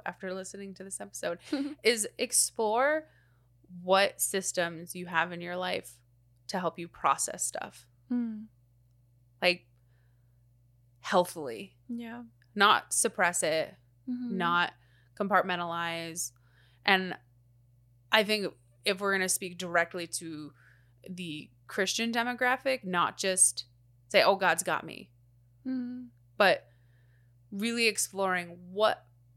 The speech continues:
Speaker 1: practical steps can I take to truly process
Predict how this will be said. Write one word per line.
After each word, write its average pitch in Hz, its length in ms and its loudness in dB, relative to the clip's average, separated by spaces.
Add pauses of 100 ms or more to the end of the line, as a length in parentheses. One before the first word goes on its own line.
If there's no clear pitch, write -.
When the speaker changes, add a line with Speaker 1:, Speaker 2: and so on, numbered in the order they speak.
(100)
Speaker 1:
practical 196 520 2
steps - 420 0
can 180 240 -12 (100)
I 190 240 2
take - 540 -8 (840)
to 101 260 -10 (540)
truly 247 400 -4
process 180 880 -2